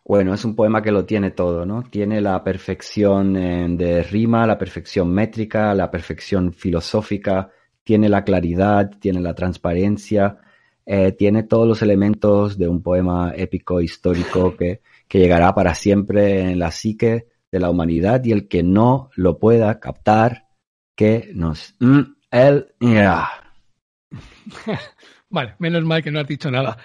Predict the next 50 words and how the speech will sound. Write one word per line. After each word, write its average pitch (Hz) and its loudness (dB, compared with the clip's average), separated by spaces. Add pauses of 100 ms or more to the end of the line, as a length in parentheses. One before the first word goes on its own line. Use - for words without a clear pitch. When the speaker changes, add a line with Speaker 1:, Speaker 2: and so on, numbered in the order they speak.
(260)
Speaker 1:
Exacto. - -4
Speaker 2:
Eh, 190 2
sí, 254 0
me 214 4
gustaría 214 2
preguntarte 254 0
una 220 0
cosa 214 -2 (400)
acerca, 196 -4
que 202 -6
también 175 -2
tiene 208 0
mucho 202 0
que 180 2
ver 208 0
y 196 0
no 190 2
hemos 190 2
hablado 190 2
todavía 196 0 (400)
de 190 0
la 196 2
influencia 196 0
de 208 0
la 180 2
Biblia 220 0
en 180 -4
William 190 0
Blake, 185 -4
porque 160 -2
el 170 0
poema 202 2
que 214 -6
hemos 214 0
leído 196 0
al 180 0
principio, 175 -4
Londres, 185 0 (560)
digamos 196 -2
que 226 -2
es - -4
el 202 -2
que 185 -4
más 185 0
está 202 -4
influenciado, 196 0
influenciado 185 0
por 180 4
el 175 0
Eclesiastés, 165 -2